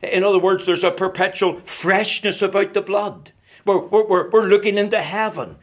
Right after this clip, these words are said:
We're seeing here a picture of the, the whole company of the redeemed. The ones who are kept by the power of God on the ground of the blood of the newly slain lamb. Is it any wonder we sing, "The blood shall never lose its power"? And how precious the blood of Christ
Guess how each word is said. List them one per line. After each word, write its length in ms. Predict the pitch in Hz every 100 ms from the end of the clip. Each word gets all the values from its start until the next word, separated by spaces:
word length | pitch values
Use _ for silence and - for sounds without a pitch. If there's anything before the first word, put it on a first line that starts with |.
| -
We're 240 | 190 240 208
seeing 380 | - 208 214
here 240 | 170 208 202
a 40 |
picture 540 | 202 - 208 - - 196
of 120 | 196
the, 200 | 180 175 -
the 100 | 208
whole 280 | 170 214 202
company 400 | - 208 220 208
of 120 | 190
the 80 | 196
redeemed. 680 | 196 202 202 202 - - _ _ _ _ _ _ _ _ _ _ _ _ -
The 60 |
ones 300 | 113 135 135
who 80 | 135
are 60 | 120
kept 400 | 139 139 135 -
by 100 | 117
the 120 | 117
power 340 | - 139 135
of 180 | 131 101
God 460 | 113 127 131 110 - - - _ _ _ _ _ _ _ 113
on 60 |
the 100 | 117
ground 540 | 117 139 131 139 117 104
of 100 | -
the 120 | 101
blood 440 | 101 120 123 82
of 140 | 87 -
the 80 |
newly 320 | 104 113 120 113
slain 340 | - 123 123
lamb. 220 | 117 104
Is 100 | 104
it 40 | 143
any 140 | 151
wonder 300 | 135 139 123
we 80 | 113
sing, 460 | - 135 123 113
"The 80 | 104
blood 340 | 92 120 127 104
shall 160 | -
never 240 | 104 107 107
lose 300 | 110 120 110
its 200 | 101 -
power"? 500 | - 123 110 98 - _ _ _ _
And 100 | 110
how 140 | 127
precious 680 | 147 - 143 139 143 - 117
the 100 | -
blood 220 | 107 123 120
of 160 | 110
Christ 440 | - 139 135 120